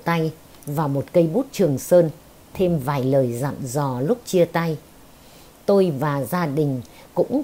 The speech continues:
tỏ lòng biết ơn sự quan tâm của chính quyền và xin hứa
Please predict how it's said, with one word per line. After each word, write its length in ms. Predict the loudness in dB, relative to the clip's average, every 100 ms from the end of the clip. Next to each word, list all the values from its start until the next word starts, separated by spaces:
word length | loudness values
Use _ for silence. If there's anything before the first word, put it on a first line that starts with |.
| -2
tỏ 200 | -2 0
lòng 320 | -2 -2 -2 0
biết 260 | -2 0
ơn 320 | 2 2 2
sự 220 | -2 -4 -4
quan 220 | -2 -2
tâm 220 | 0 -2 -2
của 180 | -4
chính 320 | -4 -4 -4 -2
quyền 320 | 2 4 2 -4 -12 -20 -6
và 160 | -2 -2
xin 260 | -2 -4
hứa 380 | 0 0 0 0